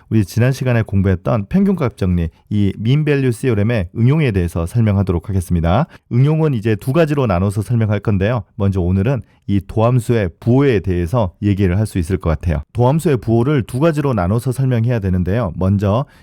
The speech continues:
이 어떤 도함수가 인터벌에서 부호가 어떻게 된다, 플러스 마이너스에 대해서 상황을 설명해 보도록 하겠습니다. 사실 이 내용은 우리가 고등학교 때부터 다 배웠던 내용입니다. 정리 오점이 점 구입니다.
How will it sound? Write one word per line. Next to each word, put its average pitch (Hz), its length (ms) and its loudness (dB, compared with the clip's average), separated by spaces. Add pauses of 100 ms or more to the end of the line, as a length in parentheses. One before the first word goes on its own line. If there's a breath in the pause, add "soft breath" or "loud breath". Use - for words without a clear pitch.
이 113 160 2
어떤 101 360 0
도함수가 104 720 0
인터벌에서 127 1000 0 (240 soft breath)
부호가 113 520 2
어떻게 113 280 -2
된다, 85 460 0
플러스 156 320 -2
마이너스에 90 540 2
대해서 101 680 0
상황을 127 500 0
설명해 127 400 0
보도록 95 380 -2
하겠습니다. 95 480 0
사실 139 360 -4
이 143 80 2
내용은 107 440 2
우리가 92 300 -2
고등학교 135 420 0
때부터 107 400 -2
다 95 180 -2
배웠던 104 460 0
내용입니다. 85 640 -2
정리 147 300 2
오점이 127 460 0
점 98 240 0
구입니다. 82 420 0